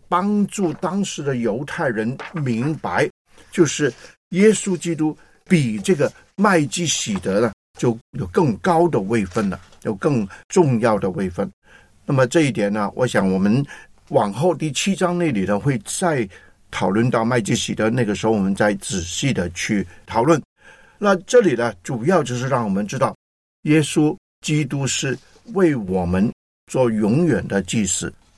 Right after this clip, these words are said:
无论时代怎么变迁，我们都需要这位祭司为我们在神面前作为中保。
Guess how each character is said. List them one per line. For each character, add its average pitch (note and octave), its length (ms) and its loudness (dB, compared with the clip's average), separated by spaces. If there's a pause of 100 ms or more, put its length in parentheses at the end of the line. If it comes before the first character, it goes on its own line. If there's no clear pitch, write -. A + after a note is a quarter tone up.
(340)
无 C#3 160 0
论 G3 140 4
时 - 200 -4
代 B2+ 140 2
怎 F#2+ 120 -2
么 G2 160 0
变 F#2 300 -2
迁， G2+ 320 -2 (420)
我 G#2+ 80 -4
们 A#2+ 160 0
都 D3 240 2
需 - 220 -4
要 A#2 160 0
这 A2+ 160 0
位 G2+ 280 0 (320)
祭 B2 180 2
司 - 380 -4
为 B2+ 140 0
我 F#2 120 0
们 F2+ 300 0 (280)
在 A2+ 100 0
神 G2 180 -2
面 B2+ 260 2
前 G#2+ 320 0 (340)
作 B2+ 160 0
为 G#2+ 140 2
中 D3 340 0
保。 A2 180 -4